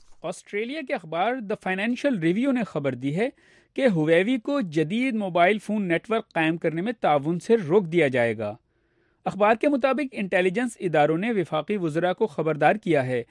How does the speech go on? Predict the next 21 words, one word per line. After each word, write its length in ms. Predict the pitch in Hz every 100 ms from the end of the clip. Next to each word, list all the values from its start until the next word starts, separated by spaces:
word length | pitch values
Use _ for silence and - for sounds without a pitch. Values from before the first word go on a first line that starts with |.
| _ _ _
کہ 120 | 220
چینی 380 | 220 - 214 254
حکومت 400 | 226 - 220 240
سے 160 | - 262
مشتبہ 480 | 190 160 - 190
رابطے 460 | 202 190 147 147 190
رکھنے 260 | 170 - 170
والی 240 | 156 175
کمپنی 380 | - 143 151 151
کو 220 | 185 226 - _ _ -
قومی 300 | 196 226 269
اہمیت 380 | 202 190 233 226
کے 100 | 247
منصوبے 440 | 220 185 175 170
میں 120 | 180 214
شامل 380 | - 147 175
ہونے 260 | 165 147 185
کی 200 | 196 247
اجازت 380 | 170 139 147 143
دینے 220 | 139 147
سے 220 | - 202